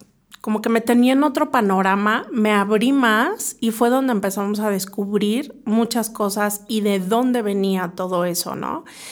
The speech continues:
Y sobre todo es que yo soy una persona, y siempre lo dije, y hasta ahorita después de los doctores lo entendí, o sea, yo te, yo te conozco y literal, o sea, yo así lo haga-, lo hago siempre, o sea, agarro mi corazón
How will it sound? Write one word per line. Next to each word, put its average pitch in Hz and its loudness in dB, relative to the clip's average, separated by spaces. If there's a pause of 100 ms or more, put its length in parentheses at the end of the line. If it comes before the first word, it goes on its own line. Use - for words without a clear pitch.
(600)
Y 247 0
sobre 247 2
todo 269 2
es 277 2
que 294 -2 (460)
yo 226 4
soy 277 2
una 269 0
persona, 208 0 (260)
y 208 -2
siempre 226 0
lo 226 2
dije, 196 0
y 214 0
hasta 196 -2
ahorita 196 0
después 190 -2
de 202 0
los 196 -2
doctores 180 -4
lo 190 0
entendí, 185 -2
o 180 -2
sea, 185 -4
yo 180 -4
te, 277 -6 (520)
yo 202 -4
te 226 -8
conozco 185 -4 (760)
y 208 -2
literal, 202 0
o 180 -4
sea, 196 -4
yo 196 0
así 214 0
lo 262 2
haga-, 233 0
lo 214 4
hago 226 2
siempre, 226 -2
o 180 -8
sea, 185 -4
agarro 208 0
mi 294 0
corazón 190 -2